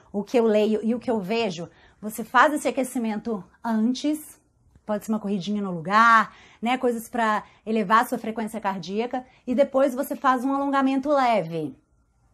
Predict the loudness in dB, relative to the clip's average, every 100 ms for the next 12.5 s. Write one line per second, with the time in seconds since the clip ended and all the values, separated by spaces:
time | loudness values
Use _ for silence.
0 | _ _ -6 -6 -6 -6 -6 -4 0 4
1 | 2 0 -2 2 6 6 4 -2 -20 -8
2 | -4 -4 -2 0 0 0 -2 -4 -4 -8
3 | -8 -6 -6 -4 -4 0 2 0 -2 -10
4 | -4 -4 0 2 4 4 4 6 4 0
5 | -8 -6 -6 -6 -4 -4 -2 -2 -4 -6
6 | -4 -4 -4 -4 -2 0 0 -2 -8 -10
7 | -6 -4 -4 -4 -4 -4 -6 -8 -14 _
8 | -20 -10 4 6 6 6 6 6 6 6
9 | 4 2 -2 -6 -2 0 0 0 -2 0
10 | 0 2 0 -4 -10 -6 -6 -4 0 2
11 | 2 0 0 -4 -4 -4 -4 -6 -6 -4
12 | -4 -4 -6 -10 -18